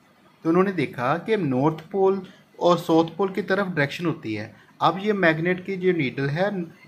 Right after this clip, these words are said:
east to west क्यों हो रही है डायरेक्शन? तो जैसे ही उन्होंने मैग्नेट को, अ, मैग्नेटिक कंपास को उसके, उससे दूर लेके गए, फिर से वो नॉर्थ साउथ पे चले गए, और जब उन्होंने उस वायर के पास रखा, फिर से उसने डिफ्लेक्शन देखी।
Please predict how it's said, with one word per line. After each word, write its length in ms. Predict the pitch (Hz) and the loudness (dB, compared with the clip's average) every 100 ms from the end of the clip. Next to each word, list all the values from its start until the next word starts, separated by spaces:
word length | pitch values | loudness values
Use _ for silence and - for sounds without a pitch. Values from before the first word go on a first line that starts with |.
| 156 | -2
east 380 | 180 - - | 0 -2 -6
to 120 | 220 202 | -2 0
west 260 | 190 190 - | 0 -2 -8
क्यों 220 | 220 226 | -4 0
हो 160 | 220 196 | 2 4
रही 120 | 190 | 6
है 100 | 185 | 4
डायरेक्शन? 460 | 170 165 - 180 180 - - - _ _ - | 4 0 -4 -14 -16 -18 -20 -20 _ _ -4
तो 80 | 160 | 0
जैसे 340 | 131 135 156 | 2 2 0
ही 60 | 202 | -2
उन्होंने 300 | 190 196 190 | 0 0 0
मैग्नेट 500 | 175 151 160 165 170 | 2 2 2 0 0
को, 400 | 185 185 214 220 - _ _ _ _ | 2 2 0 -8 -20 _ _ _ _
अ, 60 | 143 147 143 139 - | 0 2 4 2 -4
मैग्नेटिक 460 | 139 139 147 151 165 | -2 2 2 2 0
कंपास 360 | 165 160 156 | 0 2 2
को 100 | 156 | 0
उसके, 600 | 165 147 143 139 165 151 | -2 -2 -6 -4 -2 0
उससे 400 | 143 - - 170 | -2 -8 -8 -4
दूर 240 | 143 143 170 | 0 2 4
लेके 280 | 185 180 190 | 4 2 4
गए, 280 | 196 214 | 4 2
फिर 240 | 226 - 165 | 0 -2 -2
से 200 | 160 190 | 0 0
वो 140 | 185 | 2
नॉर्थ 300 | 170 135 135 | 2 0 -2
साउथ 200 | - 175 | -4 -4
पे 180 | 175 196 | -4 -4
चले 240 | 185 190 | -2 0
गए, 180 | 190 233 - - - - - | 0 -2 -6 -20 -20 -12 -6
और 160 | 127 127 | -6 0
जब 220 | 156 175 | 0 2
उन्होंने 600 | 180 190 185 180 175 170 | -4 -2 -2 0 0 0
उस 320 | 160 160 - 139 | -2 -4 -4 2
वायर 260 | 139 156 | 4 4
के 120 | 160 185 | 2 0
पास 360 | 131 151 185 208 | 4 4 4 -2
रखा, 280 | - 208 | 0 2
फिर 260 | 214 190 185 | 4 4 2
से 120 | 185 | 4
उसने 300 | 185 185 196 | 2 2 -2
डिफ्लेक्शन 500 | 180 160 139 - 147 | 0 0 0 -2 -6
देखी। 320 | 120 104 107 | -8 -10 -16